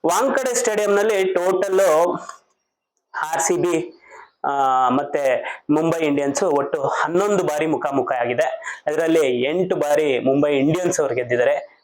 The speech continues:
ಮೂರು ಬಾರಿ ಮಾತ್ರ ಆರ್ ಸಿ ಬಿ ಗೆದ್ದಿರುವಂತದ್ದು. ಇಲ್ಲೂ ಸಹ ಮುಂಬೈ ಇಂಡಿಯನ್ಸ್ ಮೇಲುಗೈಯನ್ನ ಸಾಧಿಸಿದೆ. ಇನ್ನು,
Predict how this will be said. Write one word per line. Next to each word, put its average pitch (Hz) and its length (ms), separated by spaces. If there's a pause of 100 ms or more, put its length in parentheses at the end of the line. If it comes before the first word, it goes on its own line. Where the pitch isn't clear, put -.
(140)
ಮೂರು 185 240
ಬಾರಿ 156 260
ಮಾತ್ರ 139 580 (960)
ಆರ್ 151 140
ಸಿ 151 180
ಬಿ 147 140
ಗೆದ್ದಿರುವಂತದ್ದು. 131 720
ಇಲ್ಲೂ 143 200
ಸಹ 143 240
ಮುಂಬೈ 139 340
ಇಂಡಿಯನ್ಸ್ 135 400 (100)
ಮೇಲುಗೈಯನ್ನ 135 500
ಸಾಧಿಸಿದೆ. 131 960 (160)
ಇನ್ನು, 180 460